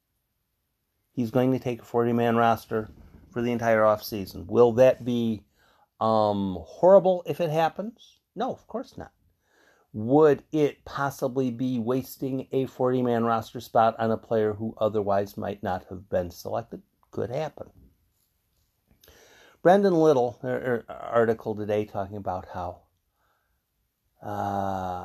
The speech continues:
I don't know, year, year, within the last year, year and a half, someone, uh, had Brendan Little over in the pitch lab, and they said, "Show me your two-seam fastball." He said, "I don't have one." Brendan Little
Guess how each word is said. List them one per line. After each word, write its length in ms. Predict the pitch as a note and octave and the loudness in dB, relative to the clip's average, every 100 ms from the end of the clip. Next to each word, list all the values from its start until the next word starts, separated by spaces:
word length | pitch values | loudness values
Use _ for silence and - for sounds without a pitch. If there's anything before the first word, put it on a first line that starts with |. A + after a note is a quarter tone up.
| - - | -12 -4
I 140 | G#2 | -2
don't 100 | G2+ | -2
know, 200 | - - - _ _ _ _ | -4 -16 -20 _ _ _ _
year, 220 | G#2 G#2+ | -4 -2
year, 360 | G2+ G#2 G2+ - | 0 0 0 -2
within 320 | A2+ C3 D#3+ | 4 4 4
the 200 | D3 A#2+ | 0 -2
last 440 | A2+ A#2+ A#2 - - | 6 6 6 2 -10
year, 180 | A#2 | -6
year 260 | A2 G#2+ G2+ | -6 -4 -4
and 100 | G2 | -6
a 40 | |
half, 280 | G2 G2 F2+ | -6 -8 -8
someone, 600 | - G2 F#2+ F#2 F2+ F2+ _ | -12 -10 -10 -12 -16 -20 _
uh, 280 | F#2+ F2+ F#2 - _ _ _ _ _ | -12 -10 -14 -20 _ _ _ _ _
had 360 | D3+ C#3 B2 - _ | 6 6 4 -6 _
Brendan 260 | C3 C3 A#2+ | 0 0 0
Little 280 | A#2+ A2+ A2 | -2 -2 0
over 260 | A2+ G#2 | -2 -2
in 240 | G#2 A2 G#2+ | -6 -6 -6
the 120 | G2+ | -8
pitch 300 | G2+ - - | -12 -16 -14
lab, 240 | F2 D2+ G2+ | -14 -14 -16
and 100 | G2 | -16
they 100 | A2 | -16
said, 220 | A3+ G3+ | -16 -14
"Show 200 | - E4+ | -2 -2
me 140 | E4 | 0
your 520 | G#3 E3+ C#3+ C#3+ C#3 _ - _ _ _ _ | -4 0 2 2 -2 _ -20 _ _ _ _
two-seam 340 | B3 A3 G3 | -6 2 2
fastball." 500 | D3 C#3 - - - _ _ _ _ _ _ _ _ _ | 4 2 2 -12 -18 _ _ _ _ _ _ _ _ _
He 60 | _ | _
said, 120 | D3 - | -10 -8
"I 60 | |
don't 100 | D#3 | -8
have 240 | C3+ D3+ G#2 | -6 -8 -8
one." 180 | D2+ - _ _ _ _ _ _ _ _ | -14 -18 _ _ _ _ _ _ _ _
Brendan 280 | B2+ C#3 C3 | -2 -2 2
Little 380 | C3+ A#2 A#2 | 2 2 -2